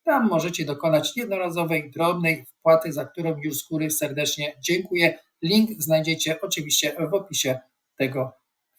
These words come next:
filmu. No to cóż, przejdźmy już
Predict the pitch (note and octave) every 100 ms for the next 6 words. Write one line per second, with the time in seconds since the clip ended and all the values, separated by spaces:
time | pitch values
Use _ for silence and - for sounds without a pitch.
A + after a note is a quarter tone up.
0 | - G3 C3+ B2 - _ _ D4+ D#4 -
1 | - - - - _ - F#3 E3+ D#3 D3
2 | - -